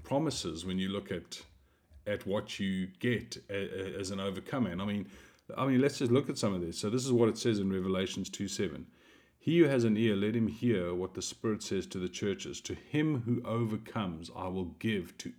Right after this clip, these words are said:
eat from the tree of life, which is in the midst of the paradise of, of God."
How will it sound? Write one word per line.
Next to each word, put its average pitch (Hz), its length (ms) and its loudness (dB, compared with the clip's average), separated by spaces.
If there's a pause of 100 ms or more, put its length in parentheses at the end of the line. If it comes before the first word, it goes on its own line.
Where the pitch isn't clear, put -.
eat 113 260 -4
from 95 240 -6
the 87 60 -4
tree 110 280 -4
of 92 140 -4
life, 95 400 -6 (300)
which - 160 -10
is 92 100 -4
in 95 60 -2
the 95 80 0
midst 98 680 -4
of 90 120 -8
the 92 60 -6
paradise 87 760 -6
of, 87 200 -12 (160)
of 90 240 -8
God." 85 360 -6